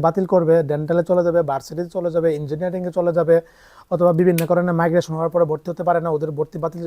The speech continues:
এরকম আমি ধরলাম মোটামুটি পঞ্চাশ ধরা যায়,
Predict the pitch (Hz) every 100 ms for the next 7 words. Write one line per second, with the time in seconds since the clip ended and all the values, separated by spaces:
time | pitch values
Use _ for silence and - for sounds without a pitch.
0 | 170 202 214 220 190 175 185 226 294 247
1 | 214 226 208 214 208 202 _ _ _ _
2 | _ _ _ _ _ - _ _ _ -
3 | 233 240 208 170 135 151 147 123 120